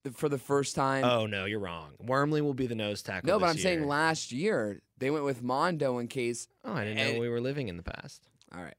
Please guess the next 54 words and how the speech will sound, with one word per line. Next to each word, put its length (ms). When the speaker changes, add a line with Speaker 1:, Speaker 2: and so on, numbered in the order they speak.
Speaker 2:
Wormley 640
will 220
be 180
the 120
guy. 520
If 140
one 140
of 60
those 200
two 180
ends 200
goes 200
down, 260
they'll 100
bump 280
Alu 280
Alu 240
out 160
to 60
the 140
outside. 440
And 100
then 300
if 80
Wormley 320
goes 200
down 220
after 220
that, 180
it's 100
probably 320
Bugs 460
or 80
Davis 360
that 120
would 100
be 100
the 80
next 260
guy 220
up. 200
So 300
Mondu 300
would 120
be 120
a 60
guy 160
that 120
I 80
would 140
look 160
for 160
to 60
cut. 260